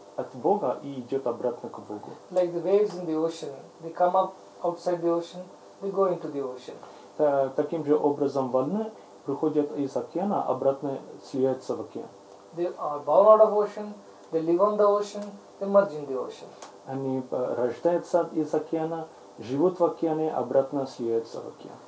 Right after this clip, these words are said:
Speaker 2: That is the nature of God in the world.
Speaker 1: Так, так, такова природа Г-, Бога и этого, этого мира.
Speaker 2: We are all born out of God.
Speaker 1: Мы все роди-, родились от Бога.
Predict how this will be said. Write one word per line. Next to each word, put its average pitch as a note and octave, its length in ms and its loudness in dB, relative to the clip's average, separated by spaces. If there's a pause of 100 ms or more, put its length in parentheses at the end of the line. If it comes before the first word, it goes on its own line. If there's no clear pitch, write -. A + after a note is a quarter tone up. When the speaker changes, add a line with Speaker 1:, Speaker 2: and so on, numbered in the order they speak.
(120)
Speaker 2:
That G3 140 -2
is A3 60 -4
the G3 120 2
nature F#3+ 320 -2
of E3+ 140 -2
God D3 280 8
in C#3 140 -4
the C3+ 120 -6
world. A#2+ 280 -4 (240)
Speaker 1:
Так, - 360 -2
так, D3+ 320 2
такова D#3+ 340 2
природа C#3+ 480 4
Г-, B2 180 -6 (180)
Бога E3+ 460 2
и D3 140 2
этого, B2+ 480 -2 (100)
этого A2+ 320 -4
мира. G#2+ 240 -10 (100)
Speaker 2:
We E3+ 160 0
are E3+ 100 8
all G#3 320 8
born E3+ 240 6
out E3+ 140 0
of D#3 140 -8
God. D3+ 320 4 (580)
Speaker 1:
Мы C#3+ 140 2
все E3 300 0
роди-, C3 460 0
родились B2+ 440 -2
от A2+ 120 -4
Бога. G#2+ 260 -8